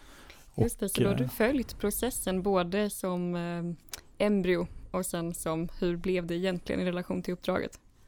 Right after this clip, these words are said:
Speaker 2: Ja, det, det är intressant att följa. Och innan dess så hade jag fört ett flertal, eh, rättsprocesser om den, om den gamla lagen.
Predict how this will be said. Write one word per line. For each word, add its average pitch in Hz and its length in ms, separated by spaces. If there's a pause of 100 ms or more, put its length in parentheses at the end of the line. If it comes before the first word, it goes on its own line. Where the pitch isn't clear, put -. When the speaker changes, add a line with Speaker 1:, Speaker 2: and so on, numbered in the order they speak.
(100)
Speaker 2:
Ja, 170 220 (440)
det, 135 120
det 139 100
är 151 260
intressant 135 380
att - 60
följa. 117 220 (400)
Och 131 100
innan 123 120
dess 117 180
så 107 260
hade 104 220
jag 107 400
fört - 220
ett - 120
flertal, 107 840
eh, 107 60
rättsprocesser 110 880
om 117 140
den, 110 280
om 117 100
den 110 80
gamla 110 260
lagen. 113 320